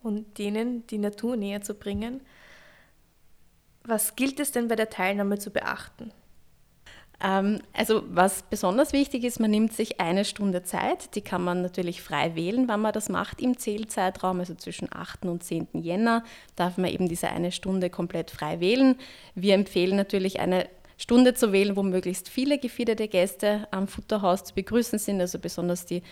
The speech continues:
Speaker 2: eher frühen Morgenstunden, äh, eignen sich da besonders gut. Das Einzige, was man beim Zählen beachten sollte, ist, dass man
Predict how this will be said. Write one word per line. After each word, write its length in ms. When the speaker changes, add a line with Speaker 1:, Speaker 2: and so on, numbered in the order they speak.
Speaker 2:
eher 200
frühen 400
Morgenstunden, 880
äh, 300
eignen 280
sich 160
da 120
besonders 520
gut. 300
Das 160
Einzige, 360
was 120
man 120
beim 220
Zählen 320
beachten 540
sollte, 440
ist, 180
dass 140
man 280